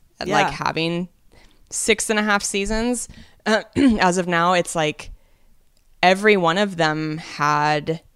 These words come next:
Speaker 2: different purpose, different meaning. We were different people each season. We were going through different things. We were in
Speaker 1: Ugh.
Speaker 2: different relationships. <laughs>
Speaker 1: Yeah.
Speaker 2: We had different jobs.
Speaker 1: Yeah.
Speaker 2: And, um, yeah, it just,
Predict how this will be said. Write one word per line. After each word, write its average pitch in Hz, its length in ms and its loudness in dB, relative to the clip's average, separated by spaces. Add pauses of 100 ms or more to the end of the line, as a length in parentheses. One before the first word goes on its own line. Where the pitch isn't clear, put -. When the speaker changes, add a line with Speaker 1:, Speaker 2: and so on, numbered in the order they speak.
(140)
Speaker 2:
different 185 400 0
purpose, 170 440 -2
different 170 280 -4
meaning. 165 320 -2
We 165 120 0
were 165 120 -2
different 180 460 -2
people 165 400 -2
each 156 240 -6
season. 151 460 -4
We 151 80 -4
were 156 100 -2
going 170 420 0
through 165 220 -6
different - 280 -8
things. 147 500 -8 (360)
We 185 80 -2
were 185 160 0
in 233 200 2
Speaker 1:
Ugh. 190 40 4
Speaker 2:
different 190 300 0
relationships. 165 1000 -2
<laughs> 269 180 0
Speaker 1:
Yeah. 294 160 8
Speaker 2:
We 311 100 6
had 247 240 2
different 247 340 2
jobs. 185 580 -2 (300)
Speaker 1:
Yeah. 170 440 -6
Speaker 2:
And, 190 800 -2 (320)
um, 160 720 -4 (640)
yeah, 202 540 -2
it 165 160 -2
just, - 800 -8